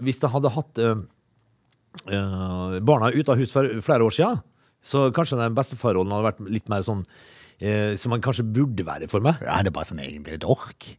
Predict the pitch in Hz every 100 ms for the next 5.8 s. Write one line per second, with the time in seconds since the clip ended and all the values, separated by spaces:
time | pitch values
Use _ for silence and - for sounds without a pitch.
0 | _ 104 110 123 113 120 208 277 247 143
1 | 104 107 123 151 139 151 135 127 127 127
2 | 107 117 113 113 117 131 127 117 - -
3 | 151 165 147 180 101 95 120 185 120 123
4 | 170 147 117 123 104 160 131 190 285 -
5 | - 85 110 107 123 - 135